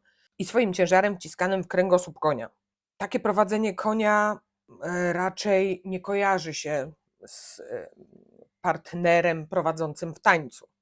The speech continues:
Teraz pewnie pomyślicie, że nie da się prowadzić konia tak, jak partner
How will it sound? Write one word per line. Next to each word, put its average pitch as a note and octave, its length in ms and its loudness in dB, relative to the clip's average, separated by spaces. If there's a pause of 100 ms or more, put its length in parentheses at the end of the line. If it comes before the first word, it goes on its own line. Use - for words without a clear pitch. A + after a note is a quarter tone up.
(200)
Teraz F3 280 0
pewnie F3 320 -4
pomyślicie, F3+ 520 -4
że E3+ 340 0
nie F#3 160 -4
da F#3+ 100 2
się F3+ 140 -4
prowadzić F3 540 -4
konia F3 540 0 (200)
tak, E3+ 260 -2
jak D#3 300 -2 (100)
partner D#3 720 -2